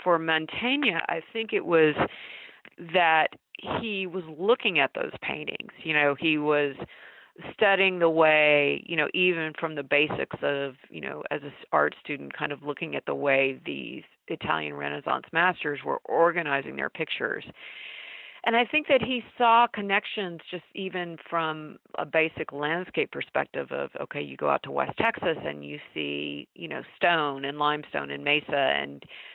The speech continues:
you know, these very single trees kind of almost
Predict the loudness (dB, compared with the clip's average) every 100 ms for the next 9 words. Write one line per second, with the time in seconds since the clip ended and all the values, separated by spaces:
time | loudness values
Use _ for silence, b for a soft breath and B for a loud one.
0 | B -8 -4 -2 -4 -8 -6 2 4 4
1 | 0 -6 -6 -4 -2 0 0 -4 -6 b
2 | b b _ -4 2 4 4 2 0 -2
3 | -8 -14 -2 0 2 0 -2 -2 -2 -4
4 | -4